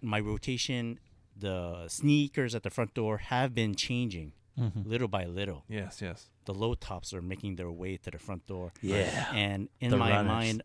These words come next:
Speaker 1: I have been excited about busting out certain pairs that
Speaker 3: Mm.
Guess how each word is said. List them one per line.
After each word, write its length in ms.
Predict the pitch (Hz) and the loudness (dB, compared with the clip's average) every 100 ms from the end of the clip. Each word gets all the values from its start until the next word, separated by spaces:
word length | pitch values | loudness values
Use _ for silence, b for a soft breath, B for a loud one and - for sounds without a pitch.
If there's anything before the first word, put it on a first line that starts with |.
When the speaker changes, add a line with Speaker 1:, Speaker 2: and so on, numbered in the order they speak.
| - | -4
Speaker 1:
I 120 | 104 | -2
have 300 | 101 107 101 | -2 -2 -2
been 160 | 95 104 | 0 2
excited 720 | 107 - - 123 131 107 80 - - | 2 0 2 2 4 2 -2 -8 -6
about 200 | 101 92 - | -2 -2 0
busting 340 | 104 - 110 | 0 0 0
out 140 | 107 | 0
certain 300 | - 120 95 | 0 0 0
pairs 420 | 95 117 107 95 - | 0 2 2 2 0
that 120 | 101 110 | -2 -2
Speaker 3:
Mm. 180 | 101 | -4